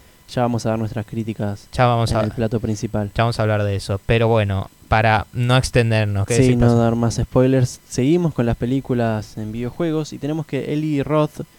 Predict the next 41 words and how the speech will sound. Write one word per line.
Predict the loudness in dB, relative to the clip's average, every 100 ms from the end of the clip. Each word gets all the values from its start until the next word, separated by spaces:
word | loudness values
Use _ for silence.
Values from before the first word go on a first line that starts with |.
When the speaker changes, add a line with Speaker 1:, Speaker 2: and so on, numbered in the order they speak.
| -20 -18 -8
Speaker 1:
eh, | -4 -2 -4
está | -4 -6
confirmado | -4 -2 0 2 0
como | 0 -2 -2
el | -2
director | -6 -2 -2
de | 0
la | -2
película | -2 -2 0 0
de | 2
Borderlands, | 2 2 0 -4 -4 -6 -10 -20 -20 _ _ _
que | -10
si | -8 -8
vos | -6
me | -4
preguntabas, | -4 -4 -2 -2 -2
yo | -4
no |
sabía | -2 -2 0
que | -2
iban | -2
a | -2
sacar | -4 -4
una | -4
película | -4 -6 -4 -2
de | 0
Borderlands. | -2 -4 -6 -10 -12
Speaker 2:
Yo | -6 0 4
tampoco. | 2 6 4 6 4 4 2 -2
Eli | 0 2 2
Roth | 4 4 4 0 -2
es | 0 0 -2 -4
famoso | -2 0 -2 0
por | 0 0
sus | -4
películas | -4 -4 0 0 -2
tipo | -2 0
horror, | 2 4 4 6 4 2
como | -2 -2
onda, | -2 0 -2 -4 -16 -10
eh, | -4 -2